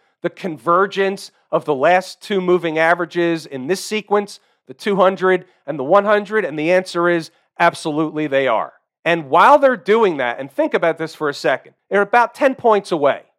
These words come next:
Ten points is a long way in the I W M. So in the process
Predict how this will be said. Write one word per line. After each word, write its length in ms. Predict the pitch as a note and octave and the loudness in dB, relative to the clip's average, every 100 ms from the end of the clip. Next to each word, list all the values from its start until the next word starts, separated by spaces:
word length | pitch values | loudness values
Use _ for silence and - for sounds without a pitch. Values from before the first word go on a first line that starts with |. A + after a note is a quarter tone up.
| _ | _
Ten 220 | - C#4+ D4 | -4 -4 0
points 320 | B3+ B3+ A3 | 2 2 -2
is 100 | E3+ | -6
a 60 | |
long 320 | F3+ F#3+ F3+ G3 | 2 4 4 4
way 300 | D#4 A#3+ G#3+ | 4 4 0
in 180 | F#3+ | -4
the 140 | F#3+ F#3 | 0 2
I 120 | F3+ | 2
W 460 | F3+ F3+ F#3 G3 C#4+ | 2 2 0 0 0
M. 160 | G3 | 0
So 220 | - F3 | 0 -2
in 200 | E3+ C#4+ | 0 -4
the 80 | E4 | -4
process 720 | - A3+ F4 B3+ D3 A#2+ - | 0 4 4 2 -4 -6 -10